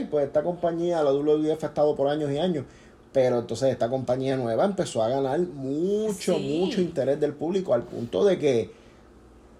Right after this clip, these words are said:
Speaker 1: o sea, eh, por mucho tiempo la compañía empezó a, o sea, a tener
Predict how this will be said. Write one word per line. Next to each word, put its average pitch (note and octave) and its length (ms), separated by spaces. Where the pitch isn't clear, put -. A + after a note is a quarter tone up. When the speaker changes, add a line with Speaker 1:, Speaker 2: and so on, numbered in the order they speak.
Speaker 1:
o - 40
sea, A#2+ 200
eh, G#2+ 240
por C3+ 120
mucho A#2+ 320
tiempo D#3 320
la F3 120
compañía A#2+ 440
empezó D3+ 640
a, A2+ 200
o G2 60
sea, G#2+ 400
a A2 80
tener B2+ 340